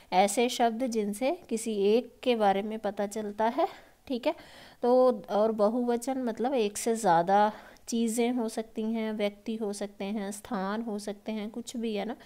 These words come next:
मतलब एक से ज़्यादा संख्या का बोध हो, उनको हम बहुवचन कह देते हैं,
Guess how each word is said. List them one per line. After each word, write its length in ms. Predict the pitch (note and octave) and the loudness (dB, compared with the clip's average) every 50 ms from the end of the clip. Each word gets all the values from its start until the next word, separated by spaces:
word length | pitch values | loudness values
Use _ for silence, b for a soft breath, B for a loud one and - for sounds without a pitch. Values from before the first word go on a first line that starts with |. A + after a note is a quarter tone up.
| B B B B B B B - | B B B B B B B -6
मतलब 240 | G#3 G#3 A#3+ A#3+ A#3 | -6 -2 2 2 4
एक 240 | A3+ G3+ G#3 G3+ - | 4 4 2 0 -2
से 180 | - B3+ A#3 | -2 -2 -2
ज़्यादा 500 | G#3+ G#3 F#3+ E3+ F3 F3 G3 G3 G3 G3+ | 0 2 4 4 4 4 6 6 6 4
संख्या 560 | G3 - - F#3 F3 F3+ - - A3+ G3+ F#3+ | 4 0 -4 -4 -4 -6 -6 -2 0 0 2
का 160 | F#3+ F#3+ G3 F#3 | 2 0 -2 -2
बोध 380 | F#3 F#3+ F#3+ G3 G#3+ A3 A3 | 0 0 2 2 2 2 0
हो, 220 | A3 A3 A3 G3 G#3+ | -2 -2 -2 0 0
उनको 420 | B3 B3 A3+ G3+ G3 G3+ - G#3 | 0 -2 -4 -4 -6 -4 -4 -4
हम 320 | G#3+ G#3+ A3+ A#3+ C4 B3+ | -4 -4 -4 -4 -4 -2
बहुवचन 640 | A3+ F#3+ F#3+ A3+ A#3 A#3 A3+ G#3 G3+ G#3 G3+ F#3+ G3+ | 0 0 0 0 -2 0 0 -2 -2 -2 -6 -8 -8
कह 240 | G3+ - F#3+ F#3+ F3+ | -8 -6 -4 -4 -4
देते 320 | F#3 F3 F3 E3+ - F#3+ | -4 -4 -6 -6 -6 -8
हैं, 260 | F#3 F#3+ G3 F#3 - | -8 -8 -8 -10 -12